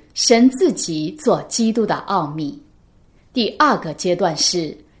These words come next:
基督做神的奥秘，第三个阶段是教会做基督的奥秘。神的经纶主要有两个奥秘，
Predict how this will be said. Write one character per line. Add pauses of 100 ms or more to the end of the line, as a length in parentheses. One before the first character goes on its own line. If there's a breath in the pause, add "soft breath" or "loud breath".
(100)
基
督
做
神
的
奥
秘， (600)
第
三
个
阶
段
是 (320 soft breath)
教
会
做
基
督
的
奥
秘。 (2500)
神
的
经
纶
主
要
有
两
个
奥
秘，